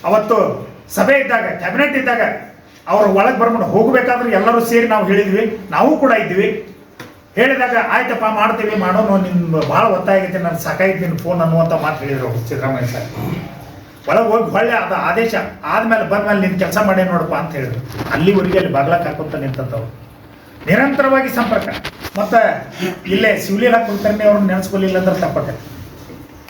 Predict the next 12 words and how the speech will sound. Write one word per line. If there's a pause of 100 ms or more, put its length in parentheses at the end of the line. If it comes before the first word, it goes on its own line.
(640)
ದೀಪಾ
ಚೋಳನ್
ಮೇಡಮ್
ಅವ್ರಿಗೆ (460)
ನಿರಂತರವಾಗಿ
ಫೋನ್
ಮುಖಾಂತರ (420)
ನಾವೊಬ್ಬ, (880)
ನಾನು
ಒಬ್ಳು
ಧಾರವಾಡದ
ನಾಗರಿಕಳಾಗಿ